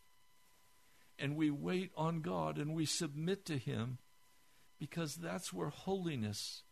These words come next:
begins to emerge in our lives.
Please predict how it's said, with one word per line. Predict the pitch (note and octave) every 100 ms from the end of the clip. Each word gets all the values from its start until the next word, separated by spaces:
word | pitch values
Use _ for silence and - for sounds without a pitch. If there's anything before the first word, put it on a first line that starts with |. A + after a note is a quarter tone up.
| - - - - - - - - -
begins | D3 D#3+ D#3+ D3
to | - D3+
emerge | D3 D#3+ D#3+ C#3+ -
in | C3+
our | C#3+
lives. | C#3 D#3+ D3 G2 G2 - -